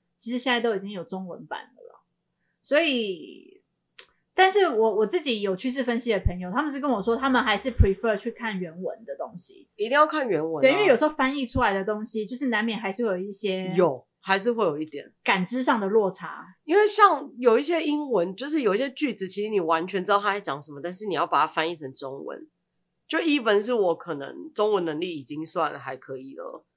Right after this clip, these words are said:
Speaker 2: 可是我就是不知道怎么翻译。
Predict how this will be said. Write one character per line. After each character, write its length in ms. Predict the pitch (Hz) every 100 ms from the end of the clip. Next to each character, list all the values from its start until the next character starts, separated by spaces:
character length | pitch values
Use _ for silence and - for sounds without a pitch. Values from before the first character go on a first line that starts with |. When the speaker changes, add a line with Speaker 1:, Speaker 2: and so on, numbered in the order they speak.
| _ _
Speaker 2:
可 100 | -
是 100 | 220
我 220 | 302 208 147
就 100 | 190
是 140 | 196
不 100 | 196
知 120 | 196
道 120 | 180
怎 140 | 185 185
么 80 | -
翻 200 | - 160
译。 380 | - 156 151 -